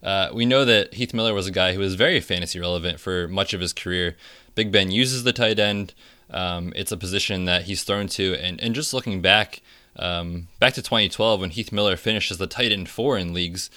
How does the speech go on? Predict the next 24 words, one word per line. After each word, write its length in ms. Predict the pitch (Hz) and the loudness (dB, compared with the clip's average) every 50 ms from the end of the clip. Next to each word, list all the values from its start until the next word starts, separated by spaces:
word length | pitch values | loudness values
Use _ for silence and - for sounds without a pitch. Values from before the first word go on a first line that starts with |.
| - - - - - - - | -20 -20 -20 -20 -20 -18 -10
uh, 220 | - 95 95 90 85 | -6 -4 -4 -4 -2
they 140 | 87 110 | -4 -2
haven't 420 | 110 131 147 160 147 139 139 117 92 | 2 2 2 2 0 -2 -6 -4 -2
really 260 | 117 120 120 120 107 | 0 2 2 2 0
ever 200 | 82 110 113 117 | 0 0 -2 0
been 140 | 104 107 107 | 0 0 0
able 160 | 107 104 104 | 0 0 0
to 60 | 92 - | -2 -2
put 140 | - 113 | -4 -2
that 160 | - 101 95 - | 0 -2 -2 -2
together. 500 | 98 82 98 110 110 87 82 78 78 - - - - - _ _ - | -2 2 4 4 4 4 0 -4 -6 -10 -14 -20 -20 -20 _ _ -4
Twenty 180 | - 120 127 117 | -2 2 2 2
thirteen, 680 | - 120 104 98 - - 117 113 110 110 107 107 98 | 2 2 -2 -2 -2 -2 -2 0 0 0 -2 -4 -6
Pittsburgh's 420 | - - 113 - - 107 101 95 - | -6 -6 -6 -6 -4 -4 -4 -4 -4
tight 160 | - 107 95 | -2 -2 0
end 180 | 95 95 92 92 | 2 2 0 0
was 140 | 87 - | -2 -4
tight 160 | - 104 90 85 | -4 -4 -4 -4
end 140 | 82 78 | -4 -6
seventeen, 640 | - 85 82 82 - - 147 151 147 139 131 117 98 - | -8 -8 -8 -6 -4 -2 -2 -2 -2 -4 -6 -8 -8 -8
then 140 | - 87 | -8 -8
eleven, 640 | 85 80 87 104 117 123 117 117 110 110 107 104 92 - | -6 -4 0 2 2 4 4 4 2 2 -2 -4 -6 -8
then 140 | 87 85 | -8 -8
seventeen 680 | 82 - - 117 117 110 107 - - 107 101 98 92 | -6 0 2 2 2 2 -2 -4 -4 -4 -4 -4 -6